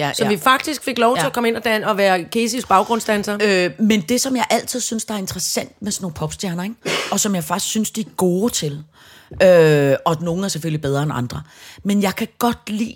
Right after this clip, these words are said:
Speaker 1: det der med, at man som popstjerne sådan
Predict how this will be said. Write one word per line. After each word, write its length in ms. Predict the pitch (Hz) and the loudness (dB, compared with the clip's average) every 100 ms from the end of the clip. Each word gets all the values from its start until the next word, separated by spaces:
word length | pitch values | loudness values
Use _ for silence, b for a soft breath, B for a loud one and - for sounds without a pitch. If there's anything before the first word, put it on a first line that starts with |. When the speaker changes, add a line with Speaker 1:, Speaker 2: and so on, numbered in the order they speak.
| - | -6
Speaker 1:
det 160 | 208 | -4
der 160 | - - | -4 -4
med, 300 | 190 185 180 - | -2 -2 -4 -4
at 200 | 202 - | -6 -4
man 400 | 196 180 170 156 156 b b b b | -4 -4 -4 -6 -10 b b b b
som 280 | b - 190 | b -8 -6
popstjerne 680 | 156 196 - - 240 202 202 - _ _ _ _ _ - | -4 -6 -6 -6 -4 -4 -6 -10 _ _ _ _ _ -12
sådan 440 | - 208 151 175 | -10 -8 -10 -14